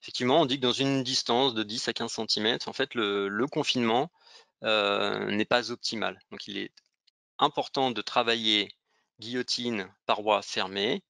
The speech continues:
et à distance du plan de travail. Ne pas introduire la tête dans l'enceinte, évidemment. Euh, ne pas obstruer les zones de ventilation, puisque le airfoil, donc le, le déflecteur, les aérations, les baffles du plénum, les filtres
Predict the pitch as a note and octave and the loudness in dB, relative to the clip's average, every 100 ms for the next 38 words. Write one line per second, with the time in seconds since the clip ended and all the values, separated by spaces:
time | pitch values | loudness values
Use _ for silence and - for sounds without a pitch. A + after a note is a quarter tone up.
0 | _ - E3 C3 B2+ - B2 D3 - D#3 | _ 2 2 2 -4 -4 -2 -2 -4 -8
1 | A#2 B2 - C3+ A#2+ - G#2+ F#2+ - - | -14 -10 -6 -6 -4 -2 -2 -2 -10 -20
2 | _ _ _ _ _ _ _ _ _ - | _ _ _ _ _ _ _ _ _ -20
3 | - B2+ - C3 B2+ - G2 B2 A2 A#2 | -4 0 4 4 4 -2 0 0 2 0
4 | A2 A2 G#2+ A2 G#2+ - A#2+ G#2 G2+ F#2+ | 2 2 2 0 0 -2 -2 -2 -4 -2
5 | A2 D3+ - - - - _ G#2+ G2+ G2 | -2 -4 -8 -12 -12 -14 _ 2 2 2
6 | F#2+ G2 G#2+ C#3 B2 B2 - A#2 B2+ B2 | 2 0 0 0 0 0 0 2 4 2
7 | A2+ B2 B2 - A2 A#2+ A#2+ - G2+ - | 2 0 -2 -4 -2 0 0 0 0 0
8 | A2+ C#3 D3+ - B2+ B2 - - A2+ G#2+ | 0 0 -2 -8 -4 -2 -2 0 2 2
9 | G2+ G2+ G2 G2 G2+ G#2 G2+ G2+ - A2+ | 2 0 -4 -6 -4 2 2 2 0 0
10 | A2+ G2+ G2 G#2 G2+ G2 G2 G2+ G#2+ A#2 | 2 -2 -4 -2 0 0 -2 -2 0 0
11 | - A2+ - A2+ C3 D3 - - - A2+ | 0 -2 2 4 4 0 -6 -14 -10 0
12 | C3+ B2+ B2 A#2 A2+ - A#2+ A#2+ A2 - | 2 4 4 2 0 0 0 -4 -6 -8
13 | A2 G#2+ A2+ A2+ A2+ G#2 G#2 G#2+ - A#2 | -4 0 0 0 -4 -10 -12 -12 -4 0
14 | A#2 A2+ G#2 G2+ G2+ A2 A#2 B2 A2 - | 2 2 0 -2 -2 -2 -2 -6 -4 -6